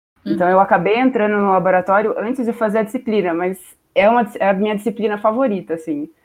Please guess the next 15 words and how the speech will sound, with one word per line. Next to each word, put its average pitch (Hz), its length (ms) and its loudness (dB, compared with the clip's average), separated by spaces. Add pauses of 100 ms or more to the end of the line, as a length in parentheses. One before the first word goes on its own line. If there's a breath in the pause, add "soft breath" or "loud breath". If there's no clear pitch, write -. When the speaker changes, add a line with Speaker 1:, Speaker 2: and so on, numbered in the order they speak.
(160)
Speaker 2:
Eu 165 120 -2
fui 196 160 -2
monitora 196 760 2
ano 170 440 0 (140)
retrasado 180 580 0
da 165 100 0
disciplina 208 720 -2 (340 soft breath)
e 190 120 -2
fui 190 220 0
acompanhando 196 460 2
as 202 100 2
aulas. 170 260 4
Pra 185 140 -2
mim 202 160 0
foi, 214 260 -2